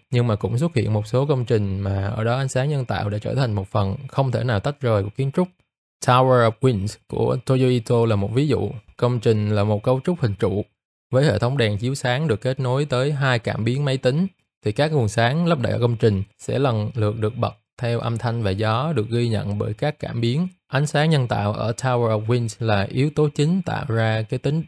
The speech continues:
đối thoại của công trình với bối cảnh xung quanh. Tương tự thì ánh sáng nhân tạo cũng là một phần trong ý tưởng của Herzog de Meuron dành cho kiến trúc của sân vận động Allianz Arena ở Đức. Công trình được hình dung như là một khối phát sáng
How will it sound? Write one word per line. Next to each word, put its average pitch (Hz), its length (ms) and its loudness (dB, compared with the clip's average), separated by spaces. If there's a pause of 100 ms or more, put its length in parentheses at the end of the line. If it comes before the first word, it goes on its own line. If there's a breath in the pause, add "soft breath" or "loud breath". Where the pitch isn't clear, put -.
đối 139 220 2
thoại - 340 -6
của 110 60 -4
công 123 180 -2
trình 101 240 0
với 113 120 -2
bối 143 180 0
cảnh 113 160 -2
xung 120 220 0
quanh. 113 160 2 (280)
Tương 143 180 4
tự 107 340 0
thì 107 260 0
ánh 135 240 -2
sáng 143 240 0
nhân 139 160 0
tạo 104 380 -2
cũng 117 180 -6
là 135 100 0
một 107 220 -2
phần 101 340 0
trong 120 160 0
ý 143 100 0
tưởng 107 280 -2
của 123 480 -2
Herzog 123 400 0
de 117 100 0
Meuron 110 520 2
dành 113 180 2
cho 117 100 0
kiến 131 260 -2
trúc 170 220 0
của 113 200 0
sân 123 220 0
vận 110 140 0
động - 200 -8
Allianz 120 480 -2
Arena 113 540 0
ở 104 80 0
Đức. 147 160 -2 (100)
Công 127 160 0
trình 110 280 2
được 104 180 -2
hình 101 160 -2
dung 117 260 2
như 117 120 0
là 107 140 2
một 98 220 -2
khối 135 240 0
phát 165 220 -2
sáng 147 440 0